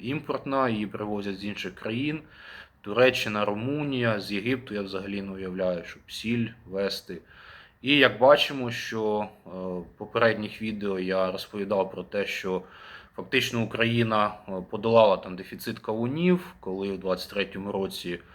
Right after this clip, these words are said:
е, було підірвано Каховську гес, і всіх лякали, що не буде взагалі кавунів, адже на Херсонщині вони вже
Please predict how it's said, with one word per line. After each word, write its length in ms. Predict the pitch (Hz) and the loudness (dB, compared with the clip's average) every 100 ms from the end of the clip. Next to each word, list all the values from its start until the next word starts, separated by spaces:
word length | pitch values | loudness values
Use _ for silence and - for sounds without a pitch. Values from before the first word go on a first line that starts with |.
| - - - - 87 | -20 -20 -20 -18 -14
е, 60 | 87 | -10
було 300 | 90 104 104 | -6 -4 -4
підірвано 640 | 98 95 107 104 98 98 | -6 -6 -6 -4 -4 -4
Каховську 580 | 95 - 98 - - 104 | -6 -6 -6 -6 -8 0
гес, 500 | 143 160 - - 92 | 4 4 0 -8 -8
і 240 | 92 90 | -6 -6
всіх 380 | 87 - 104 98 | -8 -8 -8 -6
лякали, 380 | 95 101 95 90 | -2 2 2 0
що 160 | - | -4
не 100 | 98 | -8
буде 300 | 95 95 92 | -8 -8 -6
взагалі 460 | 90 95 98 95 92 | -4 -4 -4 -4 -6
кавунів, 520 | - 92 107 139 147 | -4 -4 -2 0 2
адже 220 | 117 107 | 2 0
на 80 | 104 | -4
Херсонщині 640 | - 98 - 104 - 101 | -4 -8 -6 -6 -4 -6
вони 160 | 95 95 | -6 -8
вже 240 | 92 92 | -4 -4